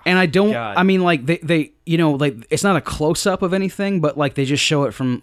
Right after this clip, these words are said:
Speaker 1: kind of afar, but you see the, the boot come down on the
Speaker 2: Mm-hmm.
Speaker 1: guy's head, and then, uh, after it's over, in the background, you see the head,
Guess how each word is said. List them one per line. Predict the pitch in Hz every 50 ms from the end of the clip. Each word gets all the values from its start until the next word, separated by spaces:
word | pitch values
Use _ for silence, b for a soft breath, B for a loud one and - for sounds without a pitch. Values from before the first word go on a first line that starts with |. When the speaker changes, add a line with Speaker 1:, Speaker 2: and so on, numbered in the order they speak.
| -
Speaker 1:
kind | - 147 139 131
of | 123
afar, | 113 101 - 139 131 135 143
but | 135 131 139 95
you | 127 143 139
see | - - - 185 185 190 190
the, | 156 131 143 143 131
the | - 127 131 120
boot | 104 104 143 143 147 - -
come | - 143 131 123 120
down | 120 123 123 127
on | 127 120
the | 113 -
Speaker 2:
Mm-hmm. | -
Speaker 1:
guy's | 123 113 110 107 -
head, | 95 92 110 123 113 107 104 101 - -
and | - 127 123 127
then, | 139 139 139 139 135 123 B B B B B B B B B -
uh, | 135 139 - - - 107
after | 147 151 - 156
it's | 131 - -
over, | 151 151 143 127 139 131
in | - 139 139 131
the | 120
background, | 104 101 139 143 147 147 - 139 127 120 117 117
you | 117 113
see | - - - 131
the | 123 110 107
head, | 90 90 92 120 120 117 117 113 101 101 92